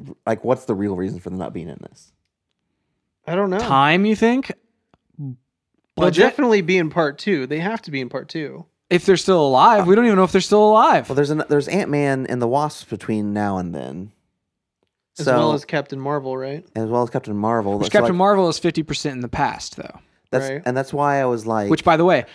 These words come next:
Speaker 3: s-, exciting news. Phil Coulson is back for, uh, the, the p-, in the past, uh,
Speaker 1: That's awesome.
Speaker 3: scenes with, uh, with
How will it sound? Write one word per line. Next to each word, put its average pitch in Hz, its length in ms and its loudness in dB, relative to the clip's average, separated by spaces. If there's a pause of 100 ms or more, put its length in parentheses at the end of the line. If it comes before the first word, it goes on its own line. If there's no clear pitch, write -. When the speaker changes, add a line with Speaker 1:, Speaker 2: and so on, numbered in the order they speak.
(120)
Speaker 3:
s-, - 240 -20
exciting 139 420 0
news. 135 300 -6 (160)
Phil 202 160 2
Coulson 196 480 0
is 123 200 -8
back 151 440 0
for, 135 320 0
uh, 123 200 0
the, 123 160 -4 (200)
the 123 280 -4
p-, - 240 -12
in 139 100 -4
the 127 80 -6
past, - 540 -4
uh, 120 440 -8
Speaker 1:
That's 98 180 -8
awesome. - 120 -10
Speaker 3:
scenes 120 380 -8
with, 120 240 -6
uh, 113 280 -8
with 117 280 -10